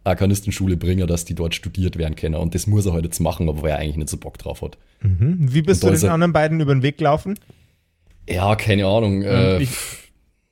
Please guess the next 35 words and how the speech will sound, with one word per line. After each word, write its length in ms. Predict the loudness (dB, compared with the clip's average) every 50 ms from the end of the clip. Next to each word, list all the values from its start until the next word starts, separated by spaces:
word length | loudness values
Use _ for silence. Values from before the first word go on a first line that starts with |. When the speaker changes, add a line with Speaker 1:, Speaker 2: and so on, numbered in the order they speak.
| _ _ _ _ _ _ _ _ _ _ _ _ _ _ _ -10
Speaker 1:
vielleicht 400 | -4 0 2 2 2 2 2 2
war 160 | 2 4 2
ich 100 | 2 2
in 80 | 0 0
irgendeinem 380 | 0 0 0 2 2 2 2
Gewölbe 560 | 2 2 0 2 2 2 2 2 2 2 2
und 160 | 2 2 2 0
hab 180 | 0 -2 -2
irgendwie 260 | -2 0 0 0 0
da 120 | 0 0 2
rumgestöbert 840 | 2 2 0 0 0 -2 -4 0 0 0 2 2 2 2 0 2 0
und 200 | -2 -2 0 2
da 180 | 2 2 2
war 300 | 2 2 2 2 2 0
aus 160 | -2 -4 -4
irgendeinem 300 | -2 -2 0 0 0 0
Grund 220 | 0 0 0 0 0
der 60 | -2
Fabian 540 | -2 0 0 0 2 2 2 2 0 0 0
auch, 440 | 0 2 2 2 0 -2 -4 -4 0
weil 160 | 0 2 2
er 100 | 2 0
gehört 360 | -2 -2 0 2 0 2 2
hat, 180 | 0 -2 -2 -2
dass 220 | -2 -2 -2 -2
da 160 | -2 -2 0
irgendwie, 520 | 0 0 0 0 0 0 0 0 0 0 0
äh, 720 | 0 0 0 0 2 0 0 0 -2 -2 -4 -6 -8 -8
Geld 260 | -4 0 0 0 0 0
abzugreifen 640 | -4 -6 -6 -6 -8 -6 -6 -6 -6 -4 -4 -4
gibt 240 | -4 -4 -6 -6 -10
oder 140 | -8 -8 -8
so. 180 | -6 -6 -6 -6
Und 240 | -4 -6 -6 -6
dann, 380 | -6 -6 -4 -4 -4 -6 -8